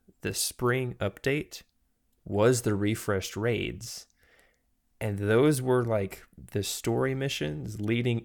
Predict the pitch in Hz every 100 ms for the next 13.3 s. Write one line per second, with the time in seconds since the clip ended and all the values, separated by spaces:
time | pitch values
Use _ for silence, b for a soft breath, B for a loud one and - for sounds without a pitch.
0 | 117 113 113 - 110 107 104 104 98 101
1 | 110 110 107 - 98 101 107 113 - -
2 | 50 50 - - - _ _ - - -
3 | - - - - - 143 120 B B B
4 | 110 - - _ - 135 151 127 131 127
5 | 107 104 - 113 95 92 - 101 101 -
6 | - _ - 95 - - - 113 110 104
7 | 101 - 101 104 95 98 104 - 101 90
8 | - - - _ _ _ - - - 95
9 | 92 - - 98 117 139 143 165 113 -
10 | 101 95 95 _ _ _ 113 139 135 104
11 | 98 - 92 92 101 117 101 - - -
12 | 117 - 98 95 - 92 92 92 - 95
13 | - - -